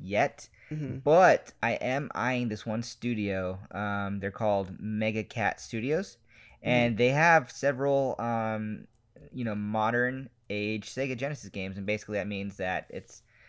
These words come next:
Speaker 1: a game that's made nowadays, but for Sega. And I'm eyeing this one called Coffee Crisis,
Speaker 2: Mm-hmm.
Speaker 1: and you play as a barista or barista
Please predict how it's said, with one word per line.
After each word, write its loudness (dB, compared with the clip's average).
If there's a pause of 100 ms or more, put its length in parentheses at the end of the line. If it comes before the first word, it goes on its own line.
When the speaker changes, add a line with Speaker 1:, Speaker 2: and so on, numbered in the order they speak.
(140)
Speaker 1:
a -6
game -2
that's -4
made -4
nowadays, 2
but -2
for -4
Sega. -2 (180)
And -2 (480)
I'm 4
eyeing 0
this -6
one -2
called 2
Coffee -4
Crisis, -2 (220)
Speaker 2:
Mm-hmm. -4 (120)
Speaker 1:
and 4
you 0
play 4
as 4
a 0
barista -2
or -6
barista -4